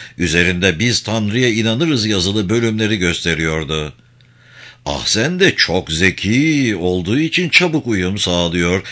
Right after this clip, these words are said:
türban takıp Amerikan bayraklı tişörtler giymeye başlıyordu.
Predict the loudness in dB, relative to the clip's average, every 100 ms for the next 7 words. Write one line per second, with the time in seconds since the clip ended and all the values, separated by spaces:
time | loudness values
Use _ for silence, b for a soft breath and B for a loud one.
0 | B 2 2 4 2 2 0 -2 -2 -2
1 | 0 0 0 -2 0 0 2 0 0 -4
2 | -2 0 0 0 0 0 -2 -2 0 0
3 | 0 0 -2 -2 -4 -2 -4 -6